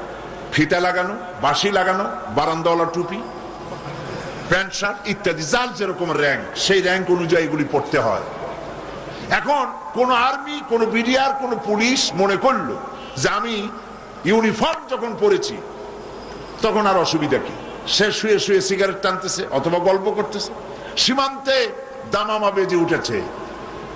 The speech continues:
সরকারের পক্ষ থেকে অর্ডার করা হয়েছে, "সীমান্তে চলে যাও সবাই, সমস্ত সেনাবাহিনী, বিডিআর, এয়ারফোর্স, নেভাল ফোর্স, সব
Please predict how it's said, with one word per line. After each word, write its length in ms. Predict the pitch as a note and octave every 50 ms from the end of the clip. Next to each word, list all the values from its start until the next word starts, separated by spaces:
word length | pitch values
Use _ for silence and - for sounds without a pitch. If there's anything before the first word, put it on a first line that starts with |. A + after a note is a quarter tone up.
| - - -
সরকারের 480 | - - G3+ G#3 G3+ G#3 G#3 G#3 G#3 G#3 A#3
পক্ষ 260 | A#3 - - - A#3
থেকে 200 | A3+ A3+ A3 A3
অর্ডার 300 | G#3+ A3 A3 A3 A3 G#3+
করা 200 | A3 A3+ A3 A3
হয়েছে, 320 | A3 A3 G#3+ G#3+ G#3+ G#3+
"সীমান্তে 440 | - - A3+ A3 G#3+ A3 G#3 A3 A3
চলে 260 | - A3+ A3 A3+ A3
যাও 220 | A3 A3 A3 A3 G#3
সবাই, 420 | - - A3+ A3+ A3 G#3+ G3 F3 C3+ - - - - - - -
সমস্ত 460 | - G3+ A3 A#3+ A#3 - - - A#3
সেনাবাহিনী, 580 | - - G3 A3+ A3 G#3+ G#3+ G#3 A3 G#3+ G#3+ G#3
বিডিআর, 440 | F#3 G#3+ A3 A3 A3 A3 G#3 G3+ G#3
এয়ারফোর্স, 520 | G#3 G#3+ A3 - - G#3 A#3 A3+ A3 - - - - - - - - - - E3+
নেভাল 260 | G3+ A3 A3+ A3 G3+
ফোর্স, 260 | E3+ A3+ A3+ A3 -
সব 400 | - - D#4+ E4+ E4+ E4 C4+